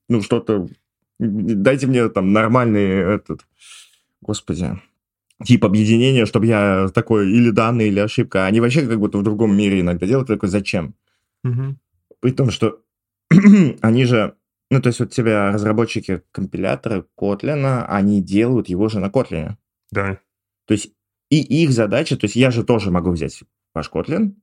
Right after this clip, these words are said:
Speaker 1: и пойти делать на нем, э, компилятор для другого языка, и, по сути, ну, я буду одним из ваших пользователей.
Speaker 2: Ну, в
Speaker 1: И мои
Speaker 2: целом, да.
Speaker 1: задачи тоже надо учитывать.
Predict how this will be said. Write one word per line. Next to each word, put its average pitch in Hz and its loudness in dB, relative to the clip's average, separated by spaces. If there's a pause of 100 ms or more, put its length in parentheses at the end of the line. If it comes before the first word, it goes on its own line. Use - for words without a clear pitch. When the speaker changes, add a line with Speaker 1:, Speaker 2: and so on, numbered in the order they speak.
Speaker 1:
и 113 0
пойти 98 -2
делать 110 0
на 85 -6
нем, 90 -2
э, - -10
компилятор 95 -4
для 92 -2
другого 87 -2
языка, 82 -4
и, 90 -2 (120)
по 80 -4
сути, 95 -8
ну, 90 0
я 80 0
буду 87 -2
одним 87 -2
из 82 -4
ваших 85 -6
пользователей. - -14 (500)
Speaker 2:
Ну, 120 -2
в - -12
Speaker 1:
И 101 0
мои - 0
Speaker 2:
целом, - 2 (100)
да. - 2
Speaker 1:
задачи 98 0
тоже 85 -2
надо 76 -4
учитывать. 78 -8